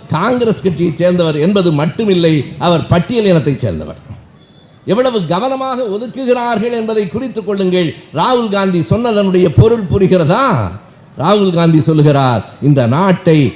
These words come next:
இந்திய அரசமைப்பு சட்டம் ஆள வேண்டுமே தவிர மனுநீதி ஆளக்கூடாது என்பதை மக்களிடம் உரத்து சொல்லுவதற்காகத்தான் மேடை போட்டு நாம் பேசுகிறோம். அதுதான் நமக்கான அடிப்படை காரணம்.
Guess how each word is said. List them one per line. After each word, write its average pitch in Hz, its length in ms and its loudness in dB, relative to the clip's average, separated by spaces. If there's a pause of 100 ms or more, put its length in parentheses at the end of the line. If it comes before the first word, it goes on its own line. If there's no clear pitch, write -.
(140)
இந்திய 180 460 2
அரசமைப்பு 180 580 2
சட்டம் 143 420 0
ஆள 175 220 2
வேண்டுமே 151 420 2
தவிர 147 260 0 (500)
மனுநீதி 185 720 2 (180)
ஆளக்கூடாது 202 960 4 (340)
என்பதை 180 440 2 (120)
மக்களிடம் 185 640 0
உரத்து 220 380 -2
சொல்லுவதற்காகத்தான் 180 1040 0 (180)
மேடை 190 320 4
போட்டு 151 320 2
நாம் 110 180 -2
பேசுகிறோம். - 500 -14
அதுதான் 135 400 -6
நமக்கான 117 480 -4
அடிப்படை 156 600 -2
காரணம். 170 480 -2